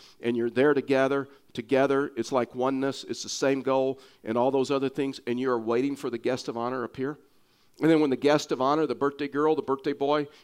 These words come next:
when they walk through the front door, what do you do? You all jump out together and say, "Surprise, happy birthday," and then, then, then it's a party. See, this is the same thing the disciples are doing. Jesus has told them the guest of honor is coming.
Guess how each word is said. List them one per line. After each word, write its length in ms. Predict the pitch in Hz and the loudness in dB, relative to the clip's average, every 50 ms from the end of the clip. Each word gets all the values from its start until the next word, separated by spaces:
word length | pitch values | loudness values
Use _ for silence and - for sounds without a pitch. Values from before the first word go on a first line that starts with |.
| - | -8
when 140 | - 127 127 | -6 -4 0
they 120 | 127 127 120 | 0 0 0
walk 480 | 120 120 123 139 147 156 156 - - | 0 2 4 4 4 4 2 0 -2
through 140 | - 151 147 | -4 -4 -2
the 100 | 135 135 | -2 -4
front 320 | - - 160 151 147 - | -4 -2 -2 -2 -2 -2
door, 180 | 143 156 156 151 | -2 0 0 0
what 180 | 143 139 139 131 | 0 0 -2 -2
do 60 | 131 | -4
you 60 | 135 | -4
do? 140 | 131 160 147 | -4 -4 -4
You 180 | 131 127 135 | -2 -2 -2
all 200 | 110 131 135 143 | 0 0 -2 -2
jump 400 | - 113 110 143 143 147 143 - | -4 -6 -2 0 0 0 0 -2
out 220 | 147 143 143 - - | -2 -2 -2 -2 -6
together 440 | 139 120 113 135 135 143 139 131 117 | -10 -4 -2 0 0 0 0 -2 -4
and 100 | 113 113 | -6 -6
say, 220 | - 135 120 117 | -4 -4 -4 -4
"Surprise, 760 | 113 - - 135 - - 151 143 135 131 131 131 120 117 - | -4 -6 -10 -10 -8 -4 -2 0 0 0 0 -2 -2 -4 -4
happy 300 | - 139 131 - 135 120 | -4 -4 -4 -4 -6 -10
birthday," 500 | - 131 135 131 127 - 139 131 127 123 | -6 -4 -6 -4 -4 -4 -2 0 0 0
and 80 | 120 | 0
then, 120 | 123 120 113 - - - - _ - | -2 -4 -6 -10 -20 -20 -20 _ -4
then, 240 | 123 123 123 127 123 - | -2 -2 -2 -2 -2 -4
then 100 | 123 127 | -2 -2
it's 160 | 123 117 - | -4 -6 -8
a 40 | - | -12
party. 280 | - - 180 170 143 | -6 -4 -2 -2 -2
See, 160 | 127 - 147 135 | -2 -4 -6 -4
this 200 | 147 170 165 - | -4 -4 -6 -8
is 100 | 123 117 | -12 -12
the 80 | 117 | -12
same 320 | - - - 143 139 135 131 | -12 -6 -4 -4 -4 -2 -4
thing 160 | 147 135 131 | -4 -6 -4
the 80 | 123 | -6
disciples 580 | 117 110 107 - - 135 123 127 - - 123 107 | -6 -8 -10 -8 -6 -6 -6 -6 -8 -10 -12 -12
are 60 | 107 | -12
doing. 240 | 90 98 92 80 78 _ _ _ _ _ _ _ _ _ _ _ _ _ _ _ _ _ _ _ _ | -10 -10 -10 -12 -12 _ _ _ _ _ _ _ _ _ _ _ _ _ _ _ _ _ _ _ _
Jesus 320 | - 139 160 175 156 131 123 | -2 0 0 0 0 -2 -6
has 100 | 123 117 | -8 -6
told 300 | - 160 165 170 170 165 | -2 0 2 2 2 0
them 140 | 147 135 120 | -4 -4 -4
the 60 | 113 | -2
guest 320 | 104 135 151 151 - - | -2 0 0 0 -2 -4
of 80 | 127 107 | -4 -2
honor 320 | 123 139 143 139 117 98 | 0 -2 0 -2 -4 -6
is 100 | 95 - | -8 -10
coming. 440 | - - - 147 135 101 73 58 | -12 -10 -8 -8 -8 -8 -10 -14